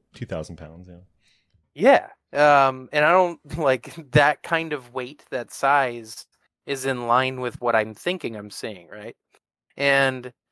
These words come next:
Speaker 2: it looks like a snake whose head is up off the ground, right? So I can see whatever it is, neck lifting up. Its colors were, like,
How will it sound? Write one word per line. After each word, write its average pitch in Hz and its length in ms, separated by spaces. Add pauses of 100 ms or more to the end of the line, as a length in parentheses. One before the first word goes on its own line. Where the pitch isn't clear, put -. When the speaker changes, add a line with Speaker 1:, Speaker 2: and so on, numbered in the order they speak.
(480)
Speaker 2:
it 143 180
looks - 580
like 156 260
a 123 60
snake 175 760
whose 135 480
head 156 360
is 135 180
up 135 180
off 123 220
the 120 80
ground, 113 520 (420)
right? 123 260 (260)
So 131 260
I 127 80
can 135 300
see 170 460
whatever 147 480
it 139 100
is, 127 420
neck 143 640
lifting 156 440
up. 123 320 (920)
Its 147 200
colors 156 480
were, 147 160
like, 123 540